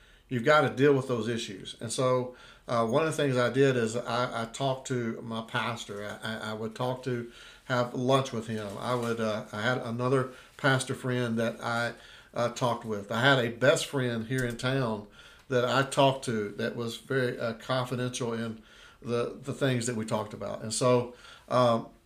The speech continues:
one of the things that I want you to understand is, is that, you know, for better or for worse means for better or for worse. And, and so we were at our worst at that point. So it got better as we went along, but I wanted to build that trust. Was it,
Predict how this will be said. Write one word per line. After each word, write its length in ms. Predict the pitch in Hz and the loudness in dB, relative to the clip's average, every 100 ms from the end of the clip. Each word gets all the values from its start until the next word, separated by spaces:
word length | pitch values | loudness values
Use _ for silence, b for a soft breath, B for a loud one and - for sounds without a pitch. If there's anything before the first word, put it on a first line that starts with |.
| - - | -16 -8
one 260 | 139 135 175 | 0 2 4
of 60 | 180 | 2
the 60 | 165 | 0
things 200 | 147 139 | -2 0
that 100 | 127 | 2
I 60 | |
want 240 | 135 135 135 | 2 0 -2
you 60 | |
to 40 | 120 | -4
understand 340 | 113 131 131 | -4 -2 0
is, 200 | 117 107 | 0 -2
is 140 | 101 - | -4 -2
that, 300 | 110 110 127 | -2 -4 -6
you 80 | |
know, 220 | 117 110 107 B B B B B - | -4 -4 -6 B B B B B -6
for 140 | 120 | -2
better 360 | 127 165 165 131 | 4 6 6 4
or 60 | |
for 160 | - 127 | 2 0
worse 500 | 123 151 139 131 - | 4 6 6 4 -4
means 580 | 120 123 143 135 120 113 | -6 0 2 2 0 -4
for 160 | - 113 | -8 -2
better 260 | 127 117 | 2 4
or 60 | 110 | 2
for 120 | 110 | 0
worse. 520 | 117 151 92 - - - b b b | 0 0 0 -6 -14 -16 b b b
And, 460 | - 123 120 117 117 | -4 0 0 0 -2
and 180 | 117 113 | -4 -2
so 160 | 120 | -2
we 160 | 113 147 | 2 2
were 140 | 151 | 4
at 260 | 135 120 123 | 4 4 2
our 140 | 113 | 0
worst 340 | 107 156 151 104 | 0 0 0 -4
at 80 | |
that 180 | 104 101 | -8 -8
point. 260 | - 92 92 _ B B B - | -10 -14 -16 _ B B B -2
So 320 | 147 135 135 | 4 6 6
it 240 | 139 143 | 2 2
got 340 | 135 170 120 120 | 4 4 4 6
better 280 | 147 170 | 6 6
as 220 | 147 135 123 | 2 2 0
we 240 | 127 123 | -2 0
went 320 | 117 135 - | 0 -4 -2
along, 600 | 120 110 110 120 175 190 - B B B B | -2 0 0 0 -2 -6 -16 B B B B
but 240 | 135 131 - | -2 -2 -2
I 160 | 135 170 | 2 2
wanted 340 | 185 185 170 | 4 2 2
to 60 | 143 | 2
build 280 | 139 143 135 | 4 4 4
that 160 | 120 | 0
trust. 500 | - 156 110 101 - | 0 0 0 -4 -8
Was 140 | 127 123 | -4 -4
it, 140 | 139 | -6